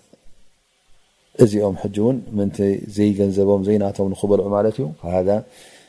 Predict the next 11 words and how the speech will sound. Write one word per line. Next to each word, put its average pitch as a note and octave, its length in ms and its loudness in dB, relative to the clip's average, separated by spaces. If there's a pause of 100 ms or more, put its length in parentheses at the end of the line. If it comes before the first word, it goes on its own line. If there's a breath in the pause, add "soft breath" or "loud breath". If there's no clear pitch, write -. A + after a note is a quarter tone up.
(220 loud breath)
እውን G2+ 380 2 (220)
የዳዒ F#2+ 460 0
ማ F#2+ 180 -2
ለይሰ G2+ 320 -2
ለሁ፣ F#2+ 180 0 (480)
ብሓስዩ - 480 -2 (320)
ዘይናቱ G2 460 0
ናተይ G2 300 -2
እናበለ፣ F#2 460 -2
ወይ G2 160 2
ከዓ፣ G2+ 220 0